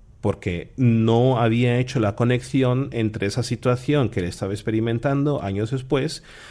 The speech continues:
y la película de terror que había visto años antes. Volvió a entrar al bar con sus amigos y una vez más una persona en el fondo de la habitación se tomó una bebida clave. Y,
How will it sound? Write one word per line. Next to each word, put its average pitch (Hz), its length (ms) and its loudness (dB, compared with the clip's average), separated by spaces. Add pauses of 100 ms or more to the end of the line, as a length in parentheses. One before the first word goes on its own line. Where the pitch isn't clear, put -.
(140)
y 117 100 0
la 95 160 0
película 90 420 -2
de 104 120 0
terror 110 380 0
que 135 120 0
había 90 260 0
visto 82 340 -6
años 85 260 -6
antes. - 480 -2 (760)
Volvió 151 400 6
a 180 40 2
entrar 165 340 4
al 147 80 2
bar 147 380 0
con 117 140 -2
sus 107 180 -4
amigos 131 580 0 (800)
y 127 120 2
una 135 200 6
vez 135 240 0
más 131 540 0 (720)
una 113 220 2
persona 123 800 0
en 98 160 -6
el 87 100 -4
fondo 107 260 -2
de 113 40 0
la 117 80 0
habitación 123 800 0 (160)
se - 180 -4
tomó 123 520 2
una 139 240 4
bebida 87 340 0
clave. 80 400 -8 (1400)
Y, 104 400 -4